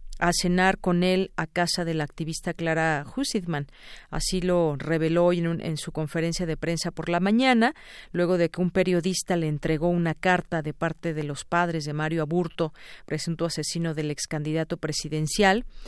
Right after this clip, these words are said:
Y bueno, pues ahí hizo alguna serie de señalamientos. Él se encontraba en aquel momento, en mil novecientos noventa y cuatro, activo en la política, estaba ya en el P R D.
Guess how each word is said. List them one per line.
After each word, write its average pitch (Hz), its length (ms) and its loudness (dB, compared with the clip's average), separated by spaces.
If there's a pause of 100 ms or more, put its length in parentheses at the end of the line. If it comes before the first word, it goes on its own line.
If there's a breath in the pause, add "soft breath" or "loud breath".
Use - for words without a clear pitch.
(280 loud breath)
Y 156 440 -2
bueno, 160 260 2
pues - 260 -6
ahí 151 380 -4 (120)
hizo 156 380 -4
alguna 151 320 -2
serie 151 540 -2
de 147 180 -4
señalamientos. 175 1000 0 (340 loud breath)
Él 156 340 -6
se - 140 -6
encontraba 180 560 4
en 165 100 0
aquel 165 240 -4
momento, 160 380 -2
en 151 80 0
mil 151 120 -2
novecientos 147 580 -4
noventa 139 320 -4
y 143 60 -4
cuatro, 160 360 0
activo 170 340 -2
en 160 60 2
la 147 80 0
política, 165 720 -2
estaba 156 300 -2
ya 160 180 2
en 160 100 2
el 151 140 -2
P 160 140 2
R 151 200 -2
D. 165 280 0